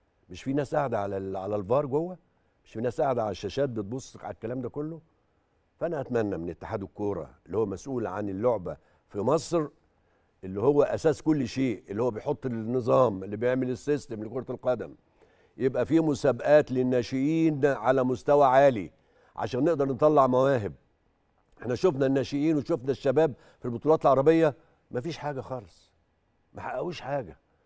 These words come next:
اه، اكسب اليمن، اكسب مش عارف ايه الكلام ده. انت تعالى مع الفرق اللي هي عندها لعيبة كورة كويسة مش هتكسبها. قيس على كده. احنا ما خدناش البطولة العربية السنة، الموسم اللي فات،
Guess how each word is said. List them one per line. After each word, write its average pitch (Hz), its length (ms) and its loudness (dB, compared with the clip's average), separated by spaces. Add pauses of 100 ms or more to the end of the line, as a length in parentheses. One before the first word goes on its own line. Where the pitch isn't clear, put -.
(160)
اه، 147 160 -2
اكسب 117 240 -2
اليمن، 110 380 -4
اكسب 95 300 -12
مش - 120 -14
عارف 87 200 -12
ايه 104 60 -12
الكلام 101 240 -10
ده. 104 100 -6
انت 104 100 -10
تعالى 131 200 -2
مع 120 140 -4
الفرق 127 320 -6
اللي 107 160 -8
هي 127 60 -6
عندها 110 300 -6
لعيبة 113 240 -8
كورة 123 240 -8
كويسة 120 400 -12 (260)
مش 123 160 -14
هتكسبها. 135 360 -12 (720)
قيس 165 200 -10
على 127 160 -6
كده. 123 260 -10 (580)
احنا 117 340 -6 (1040)
ما 98 60 -10
خدناش 117 520 -6 (600)
البطولة 104 400 -4
العربية 110 440 -4
السنة، 110 440 -6
الموسم 98 500 -10
اللي 95 160 -8
فات، 123 240 -6